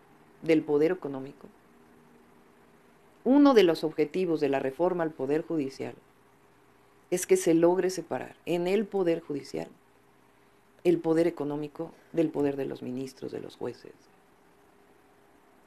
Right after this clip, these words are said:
¿Independencia de quién? En el momento que un juez sea electo por el pueblo, tiene au-, más autonomía que la que tiene ahora.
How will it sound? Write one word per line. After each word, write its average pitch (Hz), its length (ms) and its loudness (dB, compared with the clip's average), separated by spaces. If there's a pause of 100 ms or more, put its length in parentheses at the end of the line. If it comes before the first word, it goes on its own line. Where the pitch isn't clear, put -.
(1160)
¿Independencia 190 880 2
de 160 180 0 (100)
quién? 220 400 -2 (1120)
En 175 60 -2
el 202 80 0
momento 254 360 2
que 262 80 0
un 254 80 2
juez 220 280 4
sea 185 180 -2
electo 180 360 -2
por 151 140 -4
el 139 120 0
pueblo, 208 460 2 (1700)
tiene 214 200 0
au-, 180 260 0
más 202 260 4
autonomía 180 480 0
que 185 100 -4
la 160 80 -2
que 143 100 -6
tiene 180 240 -4
ahora. 175 320 -8